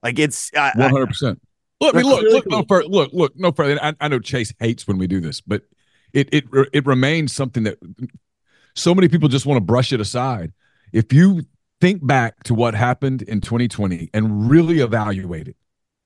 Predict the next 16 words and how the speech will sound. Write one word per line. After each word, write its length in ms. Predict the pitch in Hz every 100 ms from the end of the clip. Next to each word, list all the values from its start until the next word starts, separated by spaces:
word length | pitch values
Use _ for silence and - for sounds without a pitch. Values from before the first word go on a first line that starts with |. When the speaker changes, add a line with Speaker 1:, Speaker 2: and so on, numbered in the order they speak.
| _ _ _ _ -
Speaker 2:
the 80 | 117
fact 380 | - 143 147 -
that 120 | 107
Pfizer 720 | - 127 123 139 127 147 139 -
and 280 | 92 87
Moderna 600 | 90 78 117 117 120 120
and 160 | 101 95
those 180 | 101 117
companies 500 | 127 120 110 101 85
all 260 | 104 131
colluded 440 | 135 147 139 143 147
together 460 | 127 110 98 95
and 120 | 95 101
they 120 | 101
all 360 | 110 120 147 151
had, 340 | 143 131 110